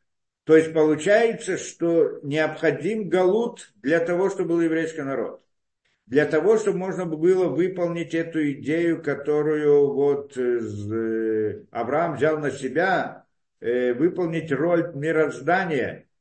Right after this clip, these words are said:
И обязательно должен быть галут. Это тоже непонятно, почему это нужно. Но если это нужно, то почему тот, кто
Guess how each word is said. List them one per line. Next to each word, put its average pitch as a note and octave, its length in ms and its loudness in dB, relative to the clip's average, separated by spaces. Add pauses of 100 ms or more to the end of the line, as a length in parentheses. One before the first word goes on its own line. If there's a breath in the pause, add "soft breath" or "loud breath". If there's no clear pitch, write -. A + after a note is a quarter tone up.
И C3 80 0
обязательно D3 520 2
должен E3+ 240 0
быть E3 160 -2
галут. D3+ 560 2
Это - 200 -8
тоже G#3 320 4
непонятно, D3 560 -2
почему C3 400 -6
это A#2+ 180 -4
нужно. G2 340 -8
Но C3 160 -4
если A3 320 4
это G3 300 2
нужно, A3+ 720 -4 (500)
то E3+ 140 2
почему F3+ 1000 2
тот, A#3+ 360 4
кто F#3 720 2